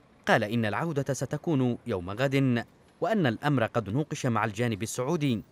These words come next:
والمناقشة هنا تعني أخذ الموافقة، بعد أن أصبحت المملكة هي المتحكم الرئيس بإدارة الملف اليمني. وكان اللواء محمد سالم بن عبود وكيل وزارة الداخلية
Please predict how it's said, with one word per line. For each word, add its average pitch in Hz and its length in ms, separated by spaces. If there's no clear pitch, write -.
والمناقشة 143 600
هنا 123 340
تعني 113 440
أخذ 110 240
الموافقة، 110 760
بعد 170 220
أن 104 320
أصبحت 139 480
المملكة 120 880
هي 294 120
المتحكم 123 760
الرئيس 120 600
بإدارة 135 540
الملف 107 480
اليمني. 98 640
وكان 208 300
اللواء 120 480
محمد 113 520
سالم 92 440
بن 113 120
عبود 117 520
وكيل 185 360
وزارة 107 480
الداخلية 120 720